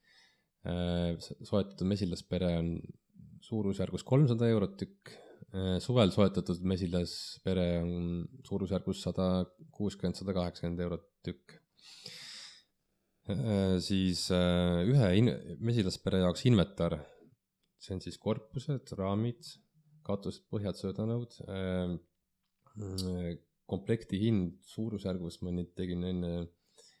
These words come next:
enne seda, mm, podcasti väikse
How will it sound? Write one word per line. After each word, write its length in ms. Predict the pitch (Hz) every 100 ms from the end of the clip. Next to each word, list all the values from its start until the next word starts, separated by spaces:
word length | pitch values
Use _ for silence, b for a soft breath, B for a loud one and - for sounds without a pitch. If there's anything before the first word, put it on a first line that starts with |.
| b -
enne 360 | 90 87 87 85 85
seda, 240 | 82 85 85
mm, 280 | 85 85 82 _ _ _ _
podcasti 520 | 104 95 98 87 -
väikse 300 | 92 92 -